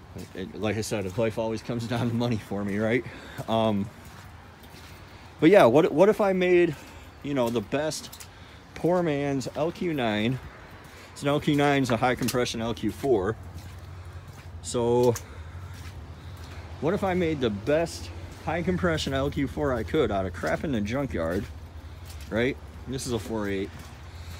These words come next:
by the way. Um, I believe this has eight six two heads on it. Like I said, I've already looked at all this stuff, so it's a bit of a, yeah, it's eight six twos. It's a bit of a magic of Hollywood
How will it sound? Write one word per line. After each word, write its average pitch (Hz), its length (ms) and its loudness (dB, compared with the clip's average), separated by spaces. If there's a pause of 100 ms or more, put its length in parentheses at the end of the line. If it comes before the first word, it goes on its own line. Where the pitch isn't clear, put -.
(640)
by 117 240 6
the 104 80 0
way. 107 360 0 (580)
Um, 101 460 -4 (420)
I 104 80 -8
believe 113 300 -4
this 117 180 -6
has 104 240 -8
eight 104 160 -8
six - 240 -10
two 113 200 -6
heads 107 260 -6
on 113 180 -4
it. 120 140 -4 (200)
Like 110 100 -8
I - 20 -2
said, 107 220 -6
I've 107 160 -6
already 120 280 -2
looked 107 240 -4
at 98 100 -6
all 95 160 -4
this 90 140 -6
stuff, 90 300 -10 (120)
so 92 300 -10 (760)
it's - 120 -14
a 214 40 -12
bit 240 180 -10
of 110 120 -4
a, 98 200 -2 (400)
yeah, 107 120 -8
it's 95 140 -8
eight 92 140 -8
six - 240 -10
twos. - 360 -8 (920)
It's - 120 -8
a 127 40 -2
bit 160 160 4
of 165 80 6
a 143 80 6
magic 131 380 4
of 107 100 0
Hollywood 110 580 2